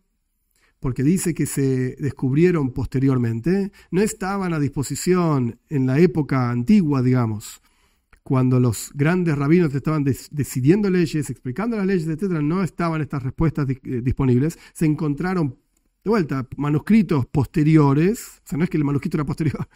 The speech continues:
<laughs> que sí, manuscritos de la época de, de Meir, de Rambam, etcétera, pero se encontraron posteriormente. Entonces no las acepto como ley. Chao, las dejamos afuera. Esto es lo que dice Reb Moshe Feinstein.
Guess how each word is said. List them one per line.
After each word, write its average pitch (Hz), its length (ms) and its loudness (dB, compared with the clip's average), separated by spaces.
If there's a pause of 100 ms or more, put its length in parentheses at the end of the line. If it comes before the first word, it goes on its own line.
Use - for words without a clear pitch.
<laughs> - 140 -20
que 185 100 -6
sí, 156 140 -2
manuscritos 170 420 0
de 180 80 4
la 180 80 4
época 175 300 0
de, 143 180 0
de 135 120 -2
Meir, 196 320 4
de 156 100 2
Rambam, 185 320 -2
etcétera, 156 340 0 (220)
pero 147 160 -4
se 165 80 -4
encontraron 175 480 -2
posteriormente. 185 840 2 (360)
Entonces 220 280 -4
no 233 80 0
las 202 140 -2
acepto 165 300 -4
como 139 160 -6
ley. 120 220 -8 (300)
Chao, - 220 -16 (140)
las 160 80 -6
dejamos 160 220 -2
afuera. 123 280 -8 (1500)
Esto 180 160 -4
es - 20 0
lo 160 60 2
que 160 80 2
dice 151 100 0
Reb 143 100 0
Moshe 139 220 0
Feinstein. - 380 -10